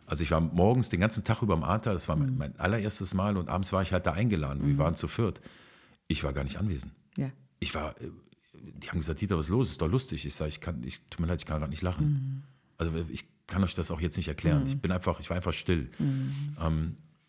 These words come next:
Speaker 1: also ich, nein, ich hab kein Ritual.
Speaker 2: Mhm. Ich,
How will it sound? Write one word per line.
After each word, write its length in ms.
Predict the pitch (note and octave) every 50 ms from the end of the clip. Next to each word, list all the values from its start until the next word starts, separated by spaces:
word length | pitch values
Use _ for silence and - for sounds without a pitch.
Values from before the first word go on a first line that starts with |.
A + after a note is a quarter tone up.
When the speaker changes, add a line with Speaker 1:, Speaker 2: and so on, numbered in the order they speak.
| _ _ -
Speaker 1:
also 200 | E2+ E2 G2 F#2 -
ich, 160 | - - -
nein, 300 | - - E2+ E2+ F2 D2
ich 100 | C2+ - -
hab 80 | - -
kein 120 | D#2 C#2+
Ritual. 300 | C2 C#2 - - - - - - - D3+
Speaker 2:
Mhm. 440 | D3 D3 C#3+ C#3+ C#3 C#3+ D3 D3+ - _ - - - - - -
Ich, 200 | G3 - - -